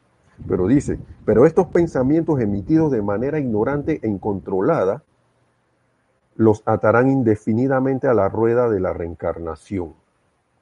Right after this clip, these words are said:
Y por eso es que llevamos tantos siglos, a veces hasta miles de años, encarnando, reencarnando, volviendo a reencarnar,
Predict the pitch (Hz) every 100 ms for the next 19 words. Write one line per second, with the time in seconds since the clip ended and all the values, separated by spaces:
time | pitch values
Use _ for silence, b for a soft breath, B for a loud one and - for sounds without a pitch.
0 | _ _ _ _ _ _ _ - 107 120
1 | 170 160 - - 123 113 127 127 - _
2 | 160 151 143 135 - - 131 117 120 120
3 | _ _ _ _ _ 95 98 139 123 101
4 | - 85 95 180 220 180 139 127 127 131
5 | 151 - _ _ _ _ _ _ _ -
6 | 151 131 131 123 110 104 104 101 104 107
7 | 110 139 147 131 123 113 107 104 98 101
8 | 98 98 95 95 131 147 139 127 123 113
9 | 123 104 98